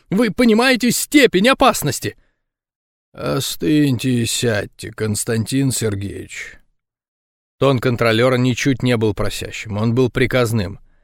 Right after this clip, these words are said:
А теперь, выполнив требования, слушайте внимательно. Угрозы нашей безопасности не было и не будет. Мы прекрасно защищены.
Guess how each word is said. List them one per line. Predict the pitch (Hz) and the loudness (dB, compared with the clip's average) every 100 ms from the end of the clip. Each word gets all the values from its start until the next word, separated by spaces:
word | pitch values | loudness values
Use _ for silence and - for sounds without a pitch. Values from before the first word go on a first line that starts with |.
| _ _ _ _ | _ _ _ _
А | - | -12
теперь, | 170 - 131 - 156 147 | -8 -4 -4 2 4 4
выполнив | 127 147 139 127 120 120 110 | 4 2 2 0 2 0 -2
требования, | - 151 156 117 101 98 107 - | -2 0 0 -2 -4 -6 -8 -10
слушайте | - 123 151 - 123 117 123 | -6 -2 -2 -2 -4 -4 -2
внимательно. | 113 113 117 104 90 - - 110 95 _ _ _ _ _ | 0 0 0 -2 -6 -12 -18 -18 -20 _ _ _ _ _
Угрозы | 120 120 135 175 190 175 139 147 | -10 -4 0 4 4 4 2 0
нашей | 156 165 - 143 | 0 -2 -2 -2
безопасности | 135 139 131 131 - 160 156 - 110 101 - - - - _ _ _ _ _ | 0 0 0 -2 0 0 0 -2 -8 -10 -12 -14 -18 -20 _ _ _ _ _
не | - 165 175 170 | -6 -2 0 0
было | 143 143 139 | 2 0 0
и | - 147 | 0 0
не | 139 | 2
будет. | 127 117 120 104 92 85 - - _ _ _ _ _ | 2 0 0 -2 -6 -12 -16 -20 _ _ _ _ _
Мы | 156 180 175 | -2 0 0
прекрасно | - 175 143 - 147 156 151 127 - 127 120 | 2 0 0 -2 0 2 0 -2 -2 -2 -2
защищены. | 110 107 - 104 - - 82 90 90 | -2 -4 -6 -8 -8 -8 -12 -14 -14